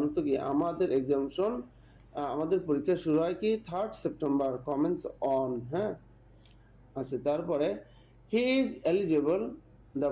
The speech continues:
post, he is eligible for the post। He was exempt-,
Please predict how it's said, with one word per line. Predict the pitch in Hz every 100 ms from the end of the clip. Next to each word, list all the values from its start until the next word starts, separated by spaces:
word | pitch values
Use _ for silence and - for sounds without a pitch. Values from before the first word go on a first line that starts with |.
| 143
post, | 139 131 202
he | 214
is | -
eligible | 170 196 214 180
for | 160 165
the | 151
post। | 143 135 135 - - - - - - - - - - - - - - - - - 139
He | 151
was | 156 151 - 147
exempt-, | - 220 226 226